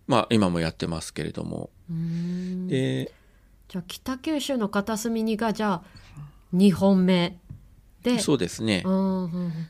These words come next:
Speaker 1: えー、で、えーっと、三本目が、
Speaker 2: うん。
Speaker 1: えーっと、切れてる糸電話という、まあ、先ほど名前出しました、えーっと、桃屋のおっさんと自分と、えーっと、途中から、えーっと、島次郎さんという、まあ、女性も入ってきたんですけれども、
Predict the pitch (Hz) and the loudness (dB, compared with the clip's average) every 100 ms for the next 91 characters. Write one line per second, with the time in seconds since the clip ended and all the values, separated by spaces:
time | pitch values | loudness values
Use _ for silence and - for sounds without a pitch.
0 | - - - _ - _ _ - - 139 | -12 -20 -20 _ -20 _ _ -18 -4 0
1 | 135 127 123 113 - 165 - - 135 135 | 4 4 2 2 6 6 6 4 6 6
2 | 131 143 - 190 254 247 247 226 131 98 | 4 2 6 8 10 8 8 8 8 6
3 | - - - 95 90 - 95 - 147 143 | 2 -2 2 2 0 -2 2 6 6 8
4 | 110 95 90 110 104 107 101 92 - 92 | 6 6 4 6 6 6 2 -2 -4 -2
5 | 90 90 90 87 - _ - 143 143 147 | 0 4 4 2 -4 _ 2 2 6 4
6 | 120 117 120 120 110 - 117 117 - - | 6 4 4 2 2 0 2 0 0 4
7 | 151 - - - 101 85 - 87 92 117 | 2 2 -8 -8 -4 -4 -4 -2 2 4
8 | 120 107 104 92 - 104 101 - - 175 | 4 2 -2 -6 -4 -4 -4 0 4 6
9 | - - 107 - 135 123 - 139 - - | 4 -6 -4 0 2 0 4 2 2 -2
10 | 143 143 143 127 147 202 190 180 160 - | 4 4 4 4 4 8 8 8 8 6
11 | 117 113 - 127 170 202 202 123 101 92 | 4 2 2 4 6 8 8 6 6 -4
12 | - 95 107 107 101 127 123 117 117 110 | -4 -4 -2 -2 2 4 4 4 4 2
13 | 117 110 95 - 98 90 90 - 90 90 | 0 0 -4 -4 -6 -6 -12 -6 -6 -4
14 | 90 127 135 | -2 2 2